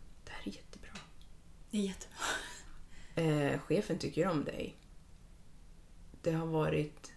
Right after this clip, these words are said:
Speaker 1: fem personer den här månaden.
Speaker 2: Som har slutat?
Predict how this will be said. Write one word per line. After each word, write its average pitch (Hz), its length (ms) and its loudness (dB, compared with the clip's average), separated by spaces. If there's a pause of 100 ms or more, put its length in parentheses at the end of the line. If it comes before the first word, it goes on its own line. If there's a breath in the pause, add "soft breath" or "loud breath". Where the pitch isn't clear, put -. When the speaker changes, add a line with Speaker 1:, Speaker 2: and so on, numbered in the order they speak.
(200)
Speaker 1:
fem 175 280 2
personer 156 640 2
den 147 140 2
här 135 80 0
månaden. 139 480 -2 (560)
Speaker 2:
Som - 180 6
har 208 80 8
slutat? - 680 4